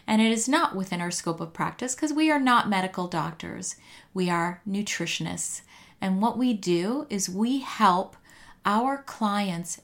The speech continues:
regain balance in their bodies. So often, I'm gonna give you an idea. Often people will come see me when they have odd little health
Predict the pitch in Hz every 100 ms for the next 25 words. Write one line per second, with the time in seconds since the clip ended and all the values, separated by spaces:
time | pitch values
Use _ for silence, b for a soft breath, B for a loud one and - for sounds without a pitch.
0 | _ 196 208 226 254 269 269 - _ 202
1 | 185 185 190 202 _ - 175 165 170 175
2 | 165 - - 180 170 185 170 196 226 226
3 | 214 - - - b b b b b b
4 | b b b _ _ - - 233 220 262
5 | 311 240 190 202 214 233 269 285 262 208
6 | 185 175 175 151 - 226 269 - 277 269
7 | 226 220 196 190 190 196 - 190 180 175
8 | 170 185 - _ _ _ _ _ _ _
9 | _ _ - 170 170 170 165 - 226 240
10 | 180 170 170 B B B B - 202 233
11 | 285 311 302 - 208 208 214 214 214 214
12 | - - - 202 196 - -